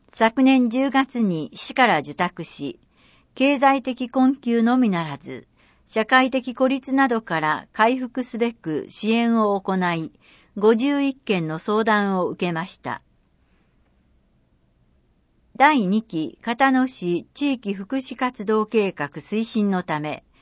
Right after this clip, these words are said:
虹色ネットワーク会議を通じて、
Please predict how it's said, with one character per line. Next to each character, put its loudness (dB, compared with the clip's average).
虹 2
色 4
ネ 2
ッ -2
ト 2
ワ 6
ー 0
ク -10
会 2
議 -2
を -4
通 -4
じ -10
て、 -8